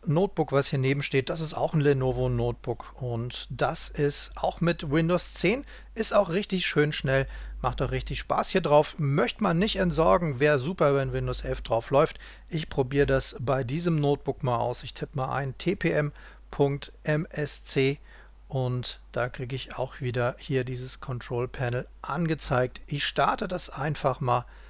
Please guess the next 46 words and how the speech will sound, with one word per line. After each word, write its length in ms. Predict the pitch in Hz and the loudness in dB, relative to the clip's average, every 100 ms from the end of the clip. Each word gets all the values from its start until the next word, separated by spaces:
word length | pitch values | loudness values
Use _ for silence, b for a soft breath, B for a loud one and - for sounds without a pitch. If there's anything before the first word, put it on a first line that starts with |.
| B B B | B B B
Mal 120 | 127 | -8
gucken, 400 | - 151 147 131 | -6 -6 -4 -2
was 340 | 123 123 - - | -2 -2 -4 -6
hier 300 | - 180 202 | 0 4 6
gesagt 460 | 170 143 131 - 131 | 4 4 4 4 0
wird. 100 | 120 | -2
Und 180 | 113 | -2
da 280 | 117 143 214 B B B - | 0 0 -2 B B B -4
wird 280 | 147 - | -4 -2
direkt 260 | 131 147 - | 2 2 4
gesagt, 420 | 170 135 135 - | 2 4 2 2
es 220 | - - | -4 -2
wurde 180 | 135 139 | 0 0
kein 480 | - - 123 135 139 B B B - | 0 0 0 0 -2 B B B 0
T 120 | 139 | 0
P 120 | - | 0
M 160 | 127 135 | -2 -2
gefunden. 560 | 143 - 135 107 - - - - - - - - - | -2 2 2 0 -6 -8 -8 -10 -10 -12 -14 -14 -10
Auf 160 | 233 | -6
diesem 240 | 214 190 175 | 0 2 2
Computer 480 | 151 143 139 135 | 0 2 4 4
wurde 260 | 117 120 131 | 4 -2 -2
kein 500 | - 139 127 143 147 | -2 2 2 2 -2
kompatibles 800 | - 139 - 127 - 175 165 - | -4 -2 -2 -2 0 2 2 -2
T 160 | - 262 | -2 -2
P 140 | - | 0
M-Modul 680 | 180 190 175 160 156 165 147 | 2 2 2 2 4 4 4
gefunden 580 | 139 - 151 147 135 135 B B B - | 0 4 4 4 -2 -6 B B B -2
und 320 | 131 127 127 | 0 0 -2
vergewissern 560 | - 139 127 196 185 | -2 0 0 0 0
Sie 80 | 147 | 0
sich, 180 | 147 - | -4 -2
dass 280 | 135 139 - | -2 -2 -2
in 280 | 170 143 120 | -6 -6 -6
diesem 320 | 156 135 135 | -4 -2 -2
Computer 540 | 139 120 139 139 131 | -4 -4 -4 2 4
ein 100 | 123 | 2
T 180 | - 131 | -2 -4
P 140 | 143 | -2
M-Modul 420 | 139 127 123 135 143 | -2 -2 -2 -2 -2
überhaupt 340 | 131 127 131 | -2 -2 -2
ist 200 | 233 240 | -4 -6
und 280 | - 226 240 | -2 -2 -2
es 140 | 185 202 | -4 -2
im 160 | 143 | -2
bios 340 | 143 190 - | 2 2 2